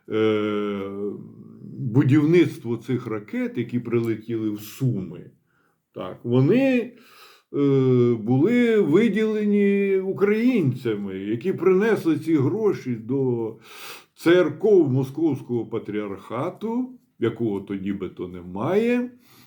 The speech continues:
Ну, ми ж знаємо, ну, ну, не всі знають, звичайно. Так, із цих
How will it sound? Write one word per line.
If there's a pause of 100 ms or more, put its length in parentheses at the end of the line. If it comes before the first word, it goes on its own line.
(140)
Ну,
ми
ж
знаємо,
ну,
ну,
не
всі
знають,
звичайно. (760)
Так,
із
цих